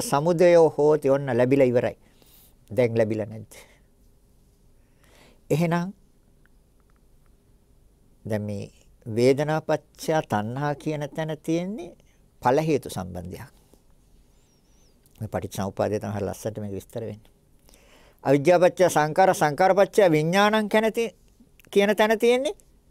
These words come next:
හේතුඵල සම්බන්ධයක්. උපාදානපච්චය භව කියන තැන තියෙන්නේ හේතුඵල සම්බන්ධයක්. භව තුනක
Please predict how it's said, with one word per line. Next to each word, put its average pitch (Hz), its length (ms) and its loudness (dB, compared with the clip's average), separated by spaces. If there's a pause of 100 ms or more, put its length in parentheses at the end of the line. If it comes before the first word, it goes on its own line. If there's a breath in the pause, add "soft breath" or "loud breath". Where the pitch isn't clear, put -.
(540)
හේතුඵල 147 500 -2
සම්බන්ධයක්. 98 680 -14 (1700 soft breath)
උපාදානපච්චය 208 880 2
භව 156 280 6
කියන 233 240 -2
තැන 233 200 0
තියෙන්නේ 247 360 0 (120)
හේතුඵල 240 440 0
සම්බන්ධයක්. 95 640 -8 (1160)
භව 117 200 0
තුනක 135 340 -8